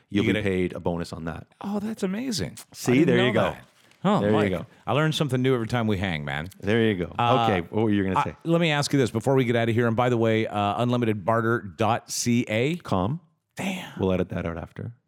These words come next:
Speaker 2: No, I, I don't do editing. You know how it goes.
Speaker 1: <laughs> Unlimited barter dot com. You just set me up on purpose. I like it. Um, and it's michael dot muzzin at itex dot net or four one six, eight nine eight, five six oh four. Give us a call. Reach out to us. We'd love to help you with your business and bartering.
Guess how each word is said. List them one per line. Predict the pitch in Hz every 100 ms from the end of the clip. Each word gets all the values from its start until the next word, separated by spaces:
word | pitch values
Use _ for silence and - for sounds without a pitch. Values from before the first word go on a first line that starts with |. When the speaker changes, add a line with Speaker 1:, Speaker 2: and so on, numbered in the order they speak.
| -
Speaker 2:
No, | 147 165
I, | 101 101
I | 117
don't | 143 127
do | 139 175
editing. | 90 87 73
You | 113
know | 156
how | 143 -
it |
goes. | - 90 120 147
Speaker 1:
<laughs> | 185 180 - - - 175 - 160 - - 139
Unlimited | 131 143 180 170
barter | 143 143
dot | 131 123 110
com. | 117 107 101
You | 110
just | 120 120
set | 107
me | 104
up |
on | 92
purpose. | 87 90 85 87
I |
like | 87 87
it. | 95 - - - -
Um, | - 101 95 95 98
and | 104
it's | 98
michael | 104 104 101
dot | 92 92
muzzin | 92 90 85
at |
itex | 85 85 90 -
dot | 87 87
net | 92 92
or | - 85
four | 92 87
one | 85
six, | - 92 -
eight | 95 90
nine | 87 85
eight, | 85 85
five | 90 87
six | 90
oh | 90
four. | - 107 107 - - - - -
Give | 110
us | 110
a | 104
call. | - 98 98
Reach | 95 -
out | 92
to | -
us. | 90 -
We'd | 90
love | 90 87
to |
help | 92 90
you | 92
with | 85 82
your | 87
business | 92 82 82
and | 90
bartering. | 85 82 80 73